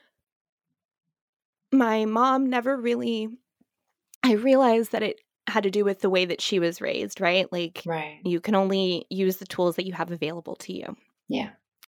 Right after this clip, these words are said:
Speaker 1: But my mom didn't do a very good job of protecting her children
Speaker 2: Mm.
Speaker 1: and didn't do a good job of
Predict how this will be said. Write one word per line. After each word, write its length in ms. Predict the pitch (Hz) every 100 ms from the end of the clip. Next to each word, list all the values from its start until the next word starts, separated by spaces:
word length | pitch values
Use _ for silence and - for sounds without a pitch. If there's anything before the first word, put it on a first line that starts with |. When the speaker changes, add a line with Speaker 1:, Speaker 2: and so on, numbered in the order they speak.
| -
Speaker 1:
But 260 | 196 202 - _
my 160 | 226 214
mom 380 | 208 220 220 226 - _ _ _ _
didn't 240 | 226 208 202
do 120 | 202
a 40 | 190
very 160 | 196
good 120 | 196 185
job 200 | 196 190
of 120 | -
protecting 520 | 196 - 160 - -
her 120 | 190 196
children 580 | - - 202 226 240 - - -
Speaker 2:
Mm. 340 | 165 160 151 - -
Speaker 1:
and 240 | 202 196
didn't 260 | 185 208 214
do 140 | 190
a 40 | 202
good 200 | 196 190
job 400 | 190 - - 214 -
of 560 | 190 185 180 180 185 -